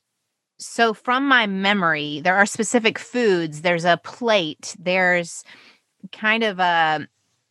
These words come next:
not a narrative, but a, a booklet that you're working through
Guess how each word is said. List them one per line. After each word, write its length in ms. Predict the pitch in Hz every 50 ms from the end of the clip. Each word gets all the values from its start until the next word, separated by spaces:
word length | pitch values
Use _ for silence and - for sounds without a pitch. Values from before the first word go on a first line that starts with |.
| _ _ _ -
not 200 | 220 277 320 254
a 60 | 208
narrative, 600 | 180 180 185 190 190 190 175 156 156 151 151 147
but 140 | - 180 175
a, 120 | 165 - -
a 80 | 190 175
booklet 560 | 165 160 165 220 220 - - 202 175 - -
that 100 | 180 160
you're 180 | 175 175 170 160
working 580 | 151 143 160 190 208 196 - 214 196 175 160
through 760 | 143 - - 180 180 175 175 165 160 160 156 156 156 151 135